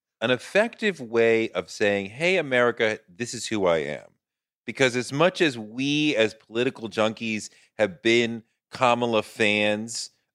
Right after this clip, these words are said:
uh, for years, and I happen to have known her for almost ten years, she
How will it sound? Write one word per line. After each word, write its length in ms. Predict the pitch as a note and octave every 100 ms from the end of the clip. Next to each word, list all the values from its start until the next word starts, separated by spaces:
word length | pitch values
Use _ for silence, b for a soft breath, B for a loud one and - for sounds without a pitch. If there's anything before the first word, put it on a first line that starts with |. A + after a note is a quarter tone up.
| -
uh, 300 | G2 F#2 F2+
for 220 | - A2+
years, 640 | G#2 F2+ A2 A#2+ C#3 C#3
and 120 | A#2 G2+
I 100 | G2
happen 240 | A2 G#2+
to 60 | G#2
have 140 | G2
known 440 | E2+ F2+ G2 A2+ C#3+
her 300 | C#3+ C#3 C#3+
for 160 | C#3+ A2+
almost 260 | G2+ F#2 -
ten 280 | A2+ A#2
years, 520 | B2 B2 C3 C#3+ D3+ - _ _ _ _ _ _ D#3+ - _ -
she 760 | - - G3 G3 G3 G3 -